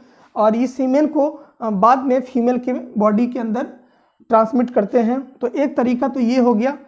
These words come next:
दूसरा तरीका है कि अगर फी-, फीमेल अगर, अ, जो है, बांझ हो, तो ऐसे कंडीशन में भी, अ, टेक्निक होती है, अ, कि फीमेल बांझ है तो फीमेल सरोगेट मदर को, के माध्यम से, जो है, ये चीज़ कराया जाता है। तो सीमेन को एक जगह इंजेक्ट, अ, रख कर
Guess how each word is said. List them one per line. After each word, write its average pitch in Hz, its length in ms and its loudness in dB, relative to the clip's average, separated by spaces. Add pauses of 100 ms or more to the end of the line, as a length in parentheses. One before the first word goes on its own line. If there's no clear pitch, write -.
(360)
दूसरा 294 300 4
तरीका 302 380 0
है 269 120 0
कि 277 140 -4
अगर 269 200 2
फी-, 285 240 -6
फीमेल 269 420 2
अगर, 277 240 0
अ, 233 240 0
जो 214 180 -2
है, 226 380 -2 (120)
बांझ 214 440 0
हो, 233 120 0
तो - 380 -8
ऐसे 240 240 0
कंडीशन 247 420 -4
में 233 200 -2
भी, 247 360 -2 (240)
अ, 233 80 -8
टेक्निक 240 420 -2
होती 233 300 -2
है, 240 80 0
अ, 247 120 -14 (380)
कि 214 340 -2
फीमेल 247 300 0
बांझ 233 260 0
है 269 80 2
तो 277 140 -6
फीमेल 226 300 -4
सरोगेट 226 520 0
मदर 226 280 -2
को, 240 200 -2
के - 320 -10
माध्यम 214 360 0
से, 247 180 -6
जो 226 120 -4
है, 247 260 -4 (380)
ये 226 120 0
चीज़ 220 200 -4
कराया 214 200 0
जाता 208 120 -6
है। 208 60 -6
तो - 60 -4
सीमेन 277 400 -2
को 320 400 -2
एक 240 120 -2
जगह 262 180 -2
इंजेक्ट, 262 440 -4
अ, 226 180 -2
रख 247 260 -2
कर 302 160 -6